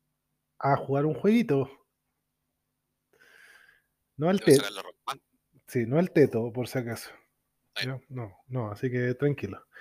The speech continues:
Speaker 1: No, vamos a estar
Speaker 2: Ya.
Speaker 1: jugando, eh, Would You Rather, que sería,
Speaker 2: Ya.
Speaker 1: eh,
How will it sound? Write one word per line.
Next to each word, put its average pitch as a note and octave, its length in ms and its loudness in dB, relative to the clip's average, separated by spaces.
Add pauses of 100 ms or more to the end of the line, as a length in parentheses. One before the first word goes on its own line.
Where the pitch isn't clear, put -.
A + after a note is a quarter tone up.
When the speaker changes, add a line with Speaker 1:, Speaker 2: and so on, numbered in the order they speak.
(280)
Speaker 1:
No, A2 140 2
vamos C3 160 6
a - 20 6
estar C#3 160 2
Speaker 2:
Ya. C3+ 40 0
Speaker 1:
jugando, F3+ 720 4
eh, C#3 680 8
Would D#3 280 2
You F3 220 6
Rather, G2+ 400 2 (440)
que C3+ 140 4
sería, D#3 440 2
Speaker 2:
Ya. D#3+ 220 2
Speaker 1:
eh, C#3 420 4